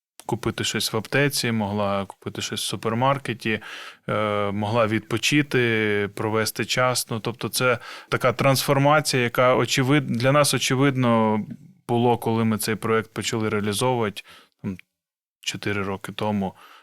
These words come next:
е, що склади чекає така сама трансформація, да, і просто будувати от прості приміщення без, е, концепції, без інфраструктури, без бачення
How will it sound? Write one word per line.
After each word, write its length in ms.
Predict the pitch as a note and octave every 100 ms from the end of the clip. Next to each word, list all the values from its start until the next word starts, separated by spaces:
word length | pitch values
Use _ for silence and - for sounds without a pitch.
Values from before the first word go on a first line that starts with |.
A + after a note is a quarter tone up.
| _
е, 300 | A2+ G#2+ G#2
що 440 | G2 - A#2+ A2+ G#2 _
склади 440 | - - C3+ C3
чекає 500 | C3+ - - B2 A2+
така 280 | G#2 A2 A2+
сама 540 | - A2 G#2 G2+ G2+ - -
трансформація, 960 | A2+ G#2+ - A2+ G#2 F#2 F2+ - G2+
да, 300 | F#2+ G2 G2+
і 380 | G2 F#2 F#2+ F#2+ -
просто 320 | A2 A2+ -
будувати 680 | G2+ G2 G#2+ G#2+ G2+ G#2+ G2 - - -
от 220 | A#2 F#2+
прості 480 | D#3+ D3+ - - F3
приміщення 920 | E3+ C#3+ C#3 D3+ C#3+ - C3 B2+ A#2+ A2+ - -
без, 480 | - A#2+ C3+ C3 A#2
е, 320 | B2+ B2 A#2+
концепції, 840 | A2+ C3+ B2 - C#3 B2+ - C3 A#2+
без 500 | G#2+ B2 B2 A2 -
інфраструктури, 1160 | - B2+ A2+ B2 A2+ - B2 - - C3 A#2+ A#2
без 260 | G#2+ A#2 G#2+
бачення 680 | A2 A#2+ G#2+ B2 A2+ A2